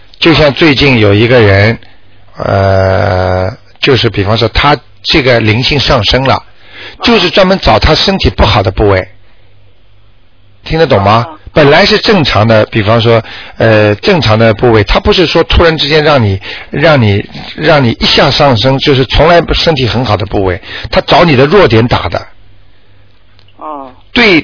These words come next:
Speaker 1: 灵性来说，你身上不好的东西，它就会上升。
Speaker 2: 哦。
Speaker 1: 为什么很多灵性会到肮脏、会到暗暗的地方去？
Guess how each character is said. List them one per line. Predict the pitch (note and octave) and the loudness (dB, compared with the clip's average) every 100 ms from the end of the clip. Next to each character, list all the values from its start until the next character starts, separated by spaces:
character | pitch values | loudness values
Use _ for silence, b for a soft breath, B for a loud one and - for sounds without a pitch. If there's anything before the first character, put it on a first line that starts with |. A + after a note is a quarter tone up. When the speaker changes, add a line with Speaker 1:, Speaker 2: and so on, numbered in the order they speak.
| - | 0
Speaker 1:
灵 | C#3+ C#3+ G3 | 0 2 2
性 | G#3+ D#3+ | 2 2
来 | G#2+ | 2
说， | G#2+ - A#2 - | 2 2 0 0
你 | D3 C3 | 0 0
身 | - A3 | 2 2
上 | F#3+ A#2 | 2 2
不 | F#3 | 0
好 | B2 | 0
的 | G#2 | 0
东 | C#3+ C#3 | 0 0
西， | C3 | 0
它 | - C3+ | -2 0
就 | B2+ | 2
会 | A#2 | 2
上 | G2+ A#2 F#2 | 2 0 0
升。 | - G#2+ - - - - - | -4 -6 -8 -20 -20 -20 -20
Speaker 2:
哦。 | - D#3+ C#3 B2+ - - - - - b b b | -16 -14 -14 -18 -20 -20 -20 -20 -20 b b b
Speaker 1:
为 | G3+ G3+ | 2 2
什 | - | 2
么 | D3 | 0
很 | D3+ A2+ | 0 0
多 | G#2 D3 | 2 2
灵 | B2 A#2 | 2 2
性 | C#3 D#3+ - B B | 0 0 -2 B B
会 | D3+ D#3 | 0 2
到 | D3 A2+ - - | 2 0 -2 -2
肮 | E3 E3+ D3+ | 0 0 0
脏、 | E3 D#3+ D3 B B | 0 0 -4 B B
会 | - D#3 | -2 2
到 | C#3 A#2 - | 2 0 0
暗 | F3 D3 | 0 2
暗 | D#3+ C3+ | 2 0
的 | |
地 | A2+ G#2+ | -2 -2
方 | G2 A2 | -4 -4
去？ | - G#2+ | -2 -4